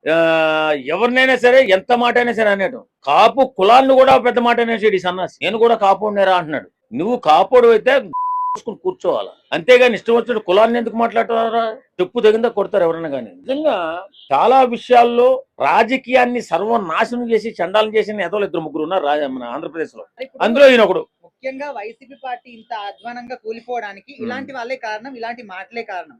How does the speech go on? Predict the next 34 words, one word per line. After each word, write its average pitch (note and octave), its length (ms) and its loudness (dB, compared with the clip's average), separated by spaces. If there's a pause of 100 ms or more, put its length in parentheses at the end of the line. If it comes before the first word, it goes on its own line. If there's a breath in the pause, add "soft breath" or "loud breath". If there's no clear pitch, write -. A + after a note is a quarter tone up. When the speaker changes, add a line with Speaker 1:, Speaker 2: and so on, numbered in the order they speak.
(120)
Speaker 2:
ఆ A#3 140 -12
తప్పుతోని C4 760 -16
ఇంత, A#3 220 -14
ఇంత G#3 220 -16
ఎక్స్పీరియన్స్ A#3+ 400 -16
వచ్చిన A#3 240 -16
తర్వాత G#3 360 -14
కూడా F#3+ 220 -14
మళ్ళీ G#3 320 -14
అదే B3 200 -10
తప్పు A3+ 340 -16
చేస్తున్నారంటే G#3 480 -16
మరి G3 380 -18
వాళ్ళు E3+ 220 -16
ఎందుకు? F3+ 420 -18
Speaker 1:
మారట్లేదు C#4 720 4
అసలు, D4 200 6
ఒక్కడు C4 300 4
కూడా C#4 160 8
మారట్లేదు. C4+ 720 2 (160)
ఇప్పుడు F#3+ 580 2 (140)
ఏదో E3+ 320 2
రాజకీయాలలో, A3+ 1300 0 (180)
ఆ, E3+ 60 6 (760)
మన D#3 160 -10
అధికారం D#3+ 560 0
వచ్చిన A3+ 260 0
తర్వాత A#3 200 -2
విధవలుగా G#3+ 460 2
మారిపోయారు G#3+ 440 0
అని G#3 160 2
చెప్పి G#3 160 0
అందరూ G3 180 -4
అనుకున్నాం. G3+ 380 -4